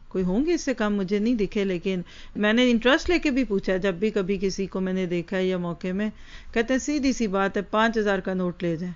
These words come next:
और अनसिला जोड़ा कोई आपको दे दे, आपको गम पड़ जाता है सिलाने में, ऊपर सिर्फ सिलवाने में।"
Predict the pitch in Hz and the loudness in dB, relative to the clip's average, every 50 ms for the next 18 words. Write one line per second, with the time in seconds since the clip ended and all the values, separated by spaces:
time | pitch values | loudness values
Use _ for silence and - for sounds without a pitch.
0 | - - - - - - - - 220 233 240 269 277 294 262 - 254 247 247 269 | -12 -18 -20 -20 -20 -10 0 4 6 8 8 8 8 6 4 4 4 6 6 6
1 | 277 240 262 233 233 240 233 - 240 220 202 190 - - 220 208 202 208 208 202 | 8 8 8 8 8 8 6 6 6 6 6 4 4 2 2 4 4 4 4 4
2 | 254 262 247 214 - - 208 202 185 170 185 208 220 220 - 202 185 180 160 180 | 4 4 4 2 2 2 0 0 2 2 2 2 2 2 2 2 2 2 0 -2
3 | 170 - - 175 180 - - - - - - - - - 233 208 208 208 214 233 | -4 -4 -6 -8 -10 -10 -12 -16 -18 -20 -14 -12 -4 0 2 4 4 6 6 6
4 | 254 269 277 269 262 233 214 - 226 196 - - - 320 370 - - - - 233 | 6 6 6 4 4 2 2 0 -2 -4 -4 -2 2 6 8 8 8 8 6 4
5 | 208 185 185 196 208 226 254 254 240 208 180 | 4 4 4 6 6 6 6 6 6 4 0